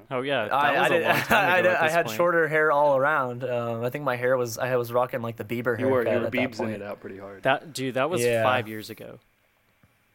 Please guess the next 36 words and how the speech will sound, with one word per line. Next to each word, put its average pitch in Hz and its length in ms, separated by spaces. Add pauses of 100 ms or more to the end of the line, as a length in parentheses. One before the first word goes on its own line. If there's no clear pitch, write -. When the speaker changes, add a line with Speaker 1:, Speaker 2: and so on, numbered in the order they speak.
(340)
Speaker 1:
It - 60
was 123 200
that 117 120
Speaker 2:
That's 117 100
Speaker 1:
long 107 160
ago. 104 340
Speaker 2:
ridiculous. 127 960
Speaker 3:
Ridiculous. 104 420
Speaker 2:
That's 127 220
insane. 127 380
Speaker 3:
Yeah. - 20
Speaker 2:
That 117 120
was 131 120
a 135 40
year 131 200
after 127 260
I 120 60
graduated 117 400
high 117 140
school. 160 260
I - 20
just 131 160
Speaker 3:
Oh. - 20
Speaker 2:
realized, 156 480
uh, 120 300
in 139 180
May 127 380
I've 113 240
been 120 140
out 117 100
of 113 60
high 113 140
school 117 200
for 110 140
six - 360
years, 110 380